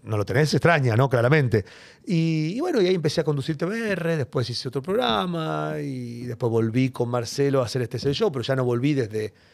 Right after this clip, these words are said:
volví como conductor, no como parte del staff. Pero a veces hay que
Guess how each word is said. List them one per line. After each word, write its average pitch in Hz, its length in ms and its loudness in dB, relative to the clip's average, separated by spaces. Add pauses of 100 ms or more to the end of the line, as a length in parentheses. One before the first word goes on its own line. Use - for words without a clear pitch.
(120)
volví 135 160 2
como 127 180 -2
conductor, 143 720 0
no 120 160 -6
como 113 240 -6
parte 117 300 -4
del 113 80 -2
staff. 156 560 0 (840)
Pero 117 380 0
a - 20 -4
veces 190 380 0
hay 208 140 2
que 107 520 -2